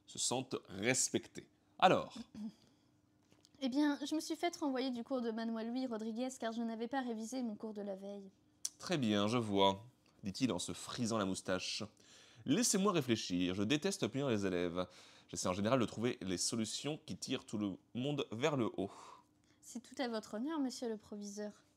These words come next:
Speaker 1: Le proviseur se leva et se dirigea vers une grande armoire en bois massif. Il l'ouvrit et en sortit un fouet. Je ne vais pas vous fouetter, Annabella. Rassurez-vous, le rectorat interdit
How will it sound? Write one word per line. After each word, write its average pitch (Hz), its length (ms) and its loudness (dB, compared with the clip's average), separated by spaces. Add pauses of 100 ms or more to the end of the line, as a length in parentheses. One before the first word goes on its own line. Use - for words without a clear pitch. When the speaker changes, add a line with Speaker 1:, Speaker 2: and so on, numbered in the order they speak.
(320)
Speaker 1:
Le 107 80 2
proviseur 170 340 2
se - 100 0
leva 101 360 6
et - 20 -2
se 101 120 -4
dirigea 101 320 2
vers 98 120 0
une 95 120 -2
grande 120 200 0
armoire 117 320 2
en 104 60 -4
bois 110 180 4
massif. - 560 -2 (300)
Il 107 160 0
l'ouvrit 127 380 2
et 87 100 -4
en 87 40 -4
sortit 113 280 -4
un 90 80 -2
fouet. 113 400 0 (760)
Je - 120 -8
ne 90 60 -2
vais 92 120 0
pas 139 80 4
vous 120 100 4
fouetter, 113 280 0
Annabella. 78 340 -4 (480)
Rassurez-vous, 107 460 0 (400)
le 73 60 -6
rectorat 95 400 0
interdit 117 540 2